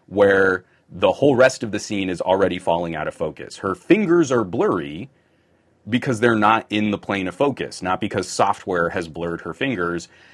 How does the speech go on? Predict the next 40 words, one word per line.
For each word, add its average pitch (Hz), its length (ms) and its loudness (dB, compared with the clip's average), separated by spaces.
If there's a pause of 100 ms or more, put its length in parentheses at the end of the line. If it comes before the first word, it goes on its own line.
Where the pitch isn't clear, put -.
(140)
And 98 80 -6
you 107 80 2
don't 127 140 2
really 120 260 0
notice 127 400 0
things 90 400 -6
like 87 440 -4 (720)
all 104 200 4
the 107 100 -2
decorations 101 640 0
on 95 140 2
the 90 60 -2
back 87 320 0
wall 104 580 0 (180)
or 95 160 -2
the 92 80 -4
person 117 400 -2
who's 104 180 -6
sitting 101 300 -6
right 92 200 0
behind 135 400 -4
her, 82 340 -6 (640)
because 104 440 -4
that 104 260 4
is 101 180 -2 (220)
optical 101 560 0
performance. 82 600 -8
That 95 180 0
is 92 80 -6
the 98 120 -6
advantage 92 540 -4
of 78 400 -8 (320)
using 95 320 -6
a 90 120 -2
larger 87 420 -4
sensor 85 420 -6
on 78 140 -8
a 69 40 -14
phone. 76 480 -12 (1000)
So 90 440 0